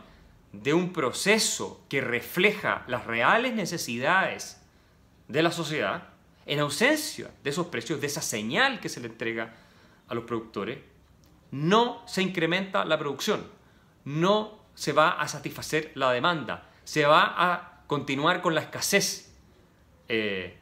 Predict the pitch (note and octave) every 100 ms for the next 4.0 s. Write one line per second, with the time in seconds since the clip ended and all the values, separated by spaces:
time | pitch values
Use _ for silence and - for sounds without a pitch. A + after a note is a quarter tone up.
0 | _ _ _ D3 D3 C#3+ F3+ F3+ D#3+ C3+
1 | F#3+ B3+ C#4+ G#3+ G3 A3+ A3 F#3+ C#3 D#3
2 | A3 A#2+ E2+ - - - - - D3 E3+
3 | F#3+ - - - D3 C#3+ C3+ C#3+ F#3